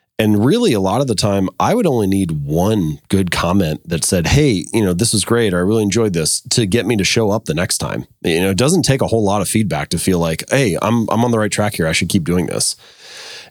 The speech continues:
And, uh, when I started writing the book, <laughs> you know, I started writing for a month, two months, three months, four months. I didn't get any feedback. Nobody said anything. It was just me with a Word document.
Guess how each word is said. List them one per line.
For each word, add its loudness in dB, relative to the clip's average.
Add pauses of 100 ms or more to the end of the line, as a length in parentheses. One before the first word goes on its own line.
(140)
And, 4 (280)
uh, 0
when 0
I 0
started 0
writing 2
the 0
book, 0
<laughs> -20
you 0 (280)
know, 4
I 2
started 0
writing 0
for 0
a 0
month, -2 (100)
two 2
months, 0
three 0
months, 0
four 0
months. 0
I 0 (240)
didn't 2
get 2
any 2
feedback. -6
Nobody 2
said 0
anything. 0
It 0
was 0
just 0
me 2
with -2
a 2
Word 0
document. -6